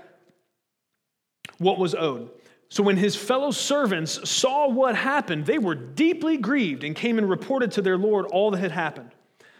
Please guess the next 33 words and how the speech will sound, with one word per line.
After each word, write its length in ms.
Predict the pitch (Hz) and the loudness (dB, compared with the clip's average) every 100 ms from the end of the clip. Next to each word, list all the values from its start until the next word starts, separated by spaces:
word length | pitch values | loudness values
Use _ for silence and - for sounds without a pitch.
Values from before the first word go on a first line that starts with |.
| _ - | _ 2
Then 200 | 202 208 | 4 4
summoning 540 | - 262 285 220 175 | 4 4 4 4 2
him, 300 | 165 160 156 | 0 -2 -4
his 160 | 175 160 | -6 -2
lord 240 | 185 196 | 2 2
said 220 | - 202 175 | 2 0 0
to 60 | |
him, 240 | 151 135 117 - _ | -4 -6 -10 -18 _
"You 160 | 180 277 | 2 2
wicked 460 | 160 170 226 269 | 4 0 0 -2
servant, 440 | 214 - 156 123 - - - - | -2 0 -2 -4 -12 -20 -8 0
I 100 | 233 | 2
forgave 400 | 247 196 233 196 | 4 4 4 4
you 140 | 214 | 0
all 320 | - 233 302 | 2 4 6
that 260 | 277 269 185 | 4 2 2
debt 220 | 226 190 | 2 2
because 260 | 175 202 165 | 0 -2 -2
you 80 | 190 | -2
pleaded 280 | - 208 | -2 -2
with 200 | 160 143 | -2 -6
me. 200 | 139 123 - - _ | -8 -12 -14 -20 _
Should 240 | - 214 | -2 2
you 80 | 214 | 2
not 220 | 277 233 | 2 2
also 360 | 185 226 226 254 | 2 0 2 0
have 160 | 214 190 | 2 2
had 160 | 208 | 2
mercy 540 | 185 202 233 262 254 - - | 2 2 2 0 -2 -6 -4
on 140 | 185 | 0
your 100 | 180 | 0
fellow 360 | - 214 220 214 | 2 2 4 2
servant 480 | - 214 233 269 | 2 2 2 -2